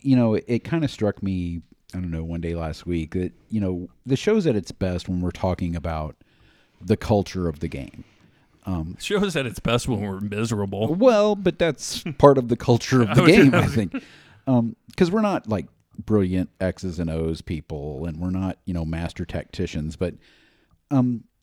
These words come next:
Speaker 1: uh, there's plenty of things going on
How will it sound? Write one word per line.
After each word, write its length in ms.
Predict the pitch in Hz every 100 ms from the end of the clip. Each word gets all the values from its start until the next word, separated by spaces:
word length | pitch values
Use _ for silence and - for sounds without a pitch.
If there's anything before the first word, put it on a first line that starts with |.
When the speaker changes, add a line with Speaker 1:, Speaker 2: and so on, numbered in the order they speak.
| -
Speaker 1:
uh, 80 | 127 -
there's 280 | 151 151
plenty 380 | - - 302 190
of 80 | 165
things 280 | - 107 92
going 300 | 101 98 95
on 580 | - 98 95 92 90 87